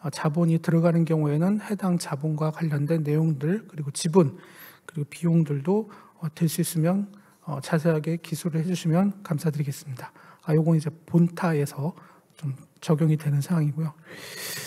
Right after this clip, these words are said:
어, 그리고 이제 사업 추진 일정은 예타하고 본타가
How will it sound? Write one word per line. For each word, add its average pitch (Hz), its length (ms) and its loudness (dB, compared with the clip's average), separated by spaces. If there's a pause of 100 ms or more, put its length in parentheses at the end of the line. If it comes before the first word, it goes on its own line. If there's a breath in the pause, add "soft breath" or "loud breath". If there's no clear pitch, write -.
(880 loud breath)
어, 170 260 6
그리고 226 260 4
이제 202 120 6
사업 294 320 6
추진 294 260 4
일정은 190 800 4
예타하고 180 1120 4
본타가 170 920 0